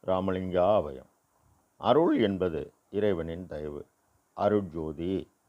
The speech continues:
அருட்சக்தி என்பது எல்லாம் வல்ல தனித்தலைமை பெரும்பதியாகிய அருட்பெருஞ்சுது இறைவனின் தயவுடைய பேராற்றல். இது நாம் எல்லா உயிரும் ஜீவிக்க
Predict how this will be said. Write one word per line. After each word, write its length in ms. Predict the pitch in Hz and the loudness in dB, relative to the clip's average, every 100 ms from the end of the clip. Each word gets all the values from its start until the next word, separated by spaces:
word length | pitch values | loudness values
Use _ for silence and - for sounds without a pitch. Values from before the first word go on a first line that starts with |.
| _ - | _ -2
அருட்சக்தி 760 | 107 131 120 - 82 - 113 | 2 2 -2 -10 -10 -8 -4
என்பது 520 | 80 71 76 85 - - - - - - - - - _ _ | -4 -6 -10 -8 -8 -14 -20 -20 -20 -20 -20 -20 -20 _ _
எல்லாம் 380 | 113 127 147 165 | -2 6 8 8
வல்ல 240 | 156 135 | 6 4
தனித்தலைமை 640 | 120 110 131 - 131 131 117 | 4 0 -2 -2 0 0 -2
பெரும்பதியாகிய 1400 | - 107 127 117 _ _ - 107 110 117 107 95 87 73 - _ _ _ _ 95 | -2 -2 0 -2 _ _ -2 2 4 6 6 4 0 -2 -10 _ _ _ _ 2
அருட்பெருஞ்சுது 920 | 123 156 - 147 139 127 95 90 92 | 2 2 2 2 2 2 0 2 2
இறைவனின் 500 | 104 117 101 82 - _ _ _ _ _ _ _ _ _ _ _ | 2 2 0 -4 -12 _ _ _ _ _ _ _ _ _ _ _
தயவுடைய 840 | 110 143 160 139 113 104 98 85 - _ _ _ 98 | 6 6 6 6 6 6 4 2 -2 _ _ _ 2
பேராற்றல். 640 | 107 113 95 - 87 73 _ _ _ _ _ _ _ _ _ _ _ _ _ _ _ _ | 6 10 8 6 -2 -6 _ _ _ _ _ _ _ _ _ _ _ _ _ _ _ _
இது 360 | 98 85 - - _ _ | -12 -8 -10 -12 _ _
நாம் 300 | 92 92 90 | -4 -2 -2
எல்லா 440 | 87 110 117 117 | 2 6 8 8
உயிரும் 380 | 107 123 151 110 | 6 0 -2 -2
ஜீவிக்க 540 | 101 123 107 - 80 | -2 0 -2 -4 -10